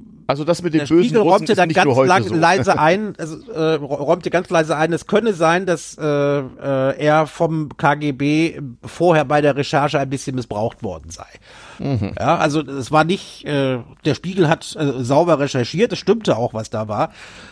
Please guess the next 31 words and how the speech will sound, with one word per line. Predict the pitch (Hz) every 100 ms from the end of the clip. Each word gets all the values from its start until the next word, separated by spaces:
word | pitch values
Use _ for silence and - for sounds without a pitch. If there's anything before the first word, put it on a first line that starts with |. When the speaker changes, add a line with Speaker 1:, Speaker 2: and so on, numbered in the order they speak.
| -
Speaker 2:
Und | 135 131
es | -
kam, | 165 156
wurde | 156 190
nachher | 165 - 165
ja | 160
auch | 160
gerichtlich | 156 139 - 175
geklärt, | - 143 139 143 175
dass | 170
der | 151
Spiegel | - 180 175 156
nur | 147
das | 151 -
veröffentlicht | 202 165 180 202 165 - 135
hat, | -
was | 160 -
eigentlich | 151 180 160 151
schon | - 160
Stand | - 151 160
der | 160
Öffn-, | 147 - 131 _ -
äh, | 143 131 120 - -
Speaker 1:
Ja. | 98
Speaker 2:
des, | - 101 113 - _ _
der | 143 135
veröffentlichten | 139 160 170 156 151
Erkenntnisse | 135 - 175 151 135 127
war. | 123 151 98 -
Speaker 1:
Mhm. | 101 98 92 90 87 95
Speaker 2:
Ja, | 110